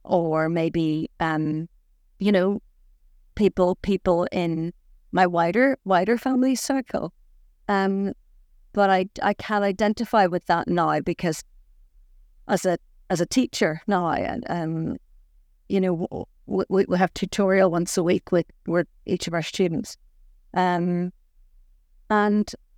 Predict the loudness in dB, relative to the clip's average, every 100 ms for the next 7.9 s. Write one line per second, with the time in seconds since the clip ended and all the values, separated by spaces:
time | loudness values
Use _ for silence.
0 | _ _ -10 -10 -2 0 0 -2 0 0
1 | 0 -2 0 2 0 0 -2 2 0 0
2 | -2 -2 0 0 0 -2 0 0 -2 0
3 | -2 0 -2 -2 _ _ _ _ -2 2
4 | 4 2 0 0 0 0 -2 -6 -8 -6
5 | -4 -4 -2 0 0 -2 -2 -2 0 -2
6 | -2 -4 -4 0 -2 0 -2 0 2 0
7 | 0 0 0 0 -2 -4 -6 -6 -8